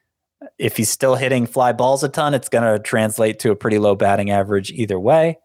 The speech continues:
But if, if he moves somewhere else and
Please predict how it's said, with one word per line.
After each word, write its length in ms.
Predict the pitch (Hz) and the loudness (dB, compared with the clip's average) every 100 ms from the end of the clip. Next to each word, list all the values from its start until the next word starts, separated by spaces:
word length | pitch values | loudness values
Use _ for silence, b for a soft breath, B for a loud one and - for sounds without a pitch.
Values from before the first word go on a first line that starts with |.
| _ _ _ _ _ _ _ _ _ _ _ _ _ | _ _ _ _ _ _ _ _ _ _ _ _ _
But 460 | 107 101 110 104 - - | -12 -2 2 2 -2 -4
if, 440 | 117 107 - - _ _ _ _ _ _ | -2 -2 -6 -14 _ _ _ _ _ _
if 240 | 143 131 - | -2 -2 -2
he 160 | 156 | -2
moves 340 | 139 131 131 131 | 0 0 0 -2
somewhere 380 | 131 123 123 101 | -2 0 2 2
else 500 | 92 - - - - _ _ _ _ _ _ _ _ _ _ - | 0 -4 -10 -12 -16 _ _ _ _ _ _ _ _ _ _ -6
and 420 | 95 92 90 | -2 0 0